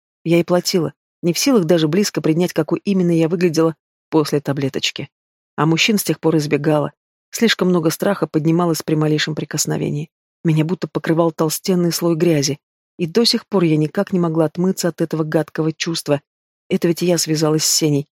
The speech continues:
и позволила ему столько. И где гарантия, что с кем-то другим будет хоть как-то иначе? В конечном счёте, все они одинаковы.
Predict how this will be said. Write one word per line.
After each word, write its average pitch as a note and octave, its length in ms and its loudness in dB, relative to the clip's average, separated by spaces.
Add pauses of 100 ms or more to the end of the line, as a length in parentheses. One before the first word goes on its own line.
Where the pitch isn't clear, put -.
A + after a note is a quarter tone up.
(140)
и - 100 -4
позволила D#3+ 480 2
ему C#3+ 160 -2
столько. D3 480 -8 (380)
И G3+ 80 0
где G3 200 2
гарантия, G3 400 4
что E3 160 -2
с - 80 -2
кем-то F3+ 260 -2
другим E3+ 360 0
будет E3+ 320 0
хоть - 240 -4
как-то - 320 0
иначе? E3+ 460 0 (260)
В - 100 -20
конечном F#3 460 2
счёте, G#3+ 440 0 (120)
все C#4 200 2
они A#3 220 4
одинаковы. D3+ 600 0